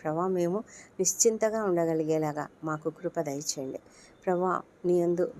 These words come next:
భయభక్తులతో, విశ్వాసంతో మేము జీవించగలగడానికి సహాయం చేయండి దేవా తండ్రి. ఈ రాత్రికాలం ఎవరెవరైతే సమస్యలలో ఉన్నారో,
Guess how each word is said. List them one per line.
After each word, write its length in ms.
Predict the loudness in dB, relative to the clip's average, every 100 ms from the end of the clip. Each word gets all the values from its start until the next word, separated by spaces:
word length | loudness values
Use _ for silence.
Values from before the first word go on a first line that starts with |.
| -2
భయభక్తులతో, 580 | 0 0 -2 -8 -4 -4
విశ్వాసంతో 800 | -2 0 -2 -2 -4 -4 -6 -6
మేము 180 | -4 -4
జీవించగలగడానికి 1040 | -2 -2 -2 -4 -4 -4 -6 -6 -8 -10 -14 -16 -20 -20 -4
సహాయం 440 | -4 -2 -2 -4 -8
చేయండి 240 | -10 -12 -16 -18 -6
దేవా 220 | -2 -2
తండ్రి. 340 | -2 -2 -2 -4 -12 -20 -20 -4
ఈ 40 | 0
రాత్రికాలం 680 | 2 2 -2 -2 0 2 2
ఎవరెవరైతే 800 | 4 4 4 2 2 2 2 2
సమస్యలలో 680 | 0 0 0 0 0 0 0
ఉన్నారో, 380 | -2 -2 -2